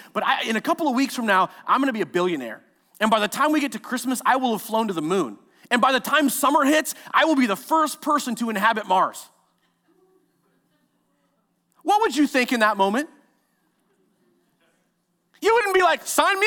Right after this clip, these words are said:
up, I wanna go with you." You'd be like, "Are you feeling okay? Like, is there any meds you should be taking, or are you, like, long-term fasting and you're kinda delusional here?" I want you to think of it that way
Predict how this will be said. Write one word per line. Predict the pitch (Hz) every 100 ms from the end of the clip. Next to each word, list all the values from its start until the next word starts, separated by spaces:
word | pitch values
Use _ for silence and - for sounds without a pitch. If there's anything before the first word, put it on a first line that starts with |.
| 415
up, | 277
I |
wanna | 294 359
go | 370
with | 381 453 339
you." | 339 202 117 - _ _ _ _
You'd | - 339
be | 370
like, | 269 208
"Are | 208
you | 285 508 508
feeling | - - 277 277 294 294
okay? | 294 285 _ - 302 311 320
Like, | 302 208 208 - _ _ _ _ _ -
is | 226
there | 427
any | 508 392
meds | 247 285 330 -
you | 311
should | - 285
be | 285
taking, | 302 294 302 294 269
or |
are | 226
you, | 220
like, | 202 - -
long-term | 226 269 269 269
fasting | 226 240 - 233 - 269 269
and | 220
you're | 180
kinda | 262 233
delusional | 190 214 262 262 262
here?" | 254 254 262 262 _ _ _ _ _ _ _ _ _ _ _ _ _ _ -
I | 277
want | 262 339 403
you | 392
to | 339
think | - 311 262
of | 233
it | 226
that | 262 311 349
way | 240 202 214